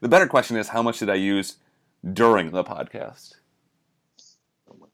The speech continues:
Speaker 2: gosh, give me a break. All right, before we, before we wrap this up, I, I'm gonna tell one very quick story
Speaker 1: Yeah, you
Speaker 2: that
Speaker 1: said,
Speaker 2: happened
Speaker 1: you, I heard
Speaker 2: to
Speaker 1: you had a little, um, little, little story you had to share.
Speaker 2: Okay, this, this will be really, really quick 'cause I know this one's going a lot longer than we thought. But, um,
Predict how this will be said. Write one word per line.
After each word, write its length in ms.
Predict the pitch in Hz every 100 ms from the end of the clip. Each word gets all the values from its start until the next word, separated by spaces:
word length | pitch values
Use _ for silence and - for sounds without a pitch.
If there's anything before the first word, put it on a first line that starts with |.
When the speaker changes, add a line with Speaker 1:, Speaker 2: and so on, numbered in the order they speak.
| _ -
Speaker 2:
gosh, 340 | - - - -
give 100 | -
me 60 |
a 40 | -
break. 280 | - 90 - 143 -
All 60 | 123
right, 260 | 107 95 - -
before 340 | - - 170
we, 120 | 185 180 131 -
before 280 | - - 175
we 60 | 185
wrap 260 | 165 156
this 160 | 147 -
up, 160 | 123 -
I, 120 | 123
I'm 140 | 139 123
gonna 200 | 131 120
tell 240 | - 113
one 300 | 101 123 143
very 260 | 127 135 135
quick 280 | - - -
story 160 | 175
Speaker 1:
Yeah, 140 | 226 156
you 100 | 143
Speaker 2:
that 40 |
Speaker 1:
said, 220 | 147 180 156
Speaker 2:
happened 160 | 151 143
Speaker 1:
you, 60 |
I 40 | 139
heard 180 | 156
Speaker 2:
to 60 | 135
Speaker 1:
you 60 | 127
had 120 | 120
a 40 |
little, 320 | 117 120 113
um, 400 | 107 104 101 98 98 _ _ -
little, 160 | 113 - - _
little 160 | 123 104
story 400 | - 123 104 82
you 60 |
had 100 | 82
to 40 | 78
share. 360 | - 57 - _ _ _ _ _ _ _ _ _ _
Speaker 2:
Okay, 220 | 123 113
this, 200 | 107 131 -
this 220 | 131 143
will 80 | -
be 100 | 135
really, 220 | 131 147
really 200 | 143 139
quick 240 | 123 131 113
'cause 80 | 123
I 40 |
know 120 | 107
this 160 | 110 -
one's 120 | 117
going 160 | - 110
a 40 |
lot 180 | 101 107
longer 220 | 107 107
than 80 | 104
we 80 | 101
thought. 260 | 101 110 104
But, 160 | 113 - _
um, 320 | 131 113 101